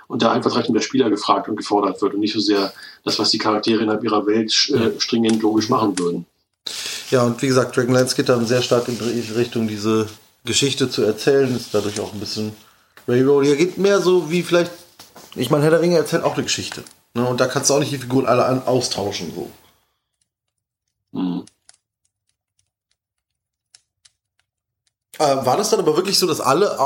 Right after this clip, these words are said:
Speaker 2: alle Charaktere typischerweise vorgegeben waren? Oder haben Leute dann irgendwie auch, äh, da haben bestimmt auch trotzdem ihr eigenes gespielt, ne? Aber
Speaker 1: Mit ziemlicher Sicherheit. Aber du hast halt, äh,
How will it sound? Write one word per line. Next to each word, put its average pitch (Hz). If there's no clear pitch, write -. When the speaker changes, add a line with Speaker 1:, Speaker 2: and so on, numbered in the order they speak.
Speaker 2:
alle 185
Charaktere 165
typischerweise 156
vorgegeben 190
waren? 202
Oder 139
haben 135
Leute 123
dann 110
irgendwie 107
auch, 101
äh, 101
da -
haben 101
bestimmt 131
auch 104
trotzdem 123
ihr 95
eigenes 104
gespielt, 101
ne? 113
Aber 98
Speaker 1:
Mit 98
ziemlicher 98
Sicherheit. 92
Aber 107
du 104
hast -
halt, 110
äh, 101